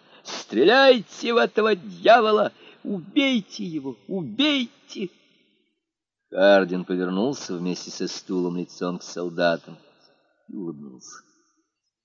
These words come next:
Один из них прицелился было, но потом опустил бластер. Другие даже не шелохнулись. Сальвор Хардин, мэр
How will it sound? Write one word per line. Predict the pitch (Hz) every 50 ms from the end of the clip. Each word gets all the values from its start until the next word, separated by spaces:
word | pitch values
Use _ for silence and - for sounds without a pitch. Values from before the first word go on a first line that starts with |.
| _ _ _ _ _ _ _ 87
Один | 87 85 82 87 87 87
из | 82 76
них | 85 87 -
прицелился | - 90 87 - - - - 101 110 113 113 107 - - -
было, | - 98 92 98 98 _ _ _ _ _ _ _ _
но | - 76
потом | - - 82 80
опустил | 80 - - - - - - - 85 82 76
бластер. | 71 71 76 73 67 67 - - _ - - _ _ _ _ _
Другие | 82 78 78 71 73 80 80 78
даже | 82 76 78
не | 78 80
шелохнулись. | 76 - 82 78 - - - 76 69 67 65 62 - - - - _ _ _ _ _ _ _ _ _ _ _ _ _ _
Сальвор | _ - - - 98 92 95 98 95 95 90 85
Хардин, | 82 - - - 82 95 104 104 98 90 90 95 92 87 76 - _ _ _ _ _ _ _ _ _ _ _ _ _
мэр | - 76 82 87 95 101 101 95